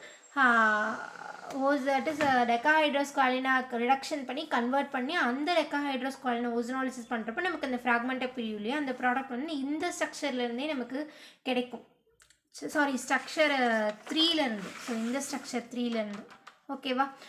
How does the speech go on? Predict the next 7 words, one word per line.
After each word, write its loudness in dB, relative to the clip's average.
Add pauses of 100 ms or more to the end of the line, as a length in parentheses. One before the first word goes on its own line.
(140)
So, 6
அதனால 4
நம்ம 0
ஸ்ட்ரக்சர் -2
டூவை 0
வந்து -2
டிஸ்கார்ட் 0